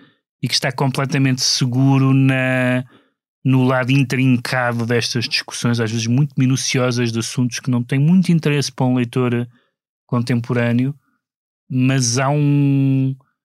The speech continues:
mas há um fascínio de nós seguirmos duas pessoas a discutir infindavelmente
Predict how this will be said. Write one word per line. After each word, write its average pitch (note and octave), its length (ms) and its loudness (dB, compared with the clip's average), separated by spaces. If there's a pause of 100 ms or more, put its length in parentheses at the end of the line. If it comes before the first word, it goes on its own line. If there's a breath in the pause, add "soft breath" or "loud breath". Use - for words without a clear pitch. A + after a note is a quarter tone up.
(400)
mas B2 180 0
há C#3+ 60 0
um D#3 80 0
fascínio D#3 480 0
de D3 60 2
nós C#3+ 180 0
seguirmos D3 540 0
duas C#3+ 200 0
pessoas D3+ 540 0
a C#3+ 60 0
discutir D3+ 880 -2 (600)
infindavelmente D3 1500 0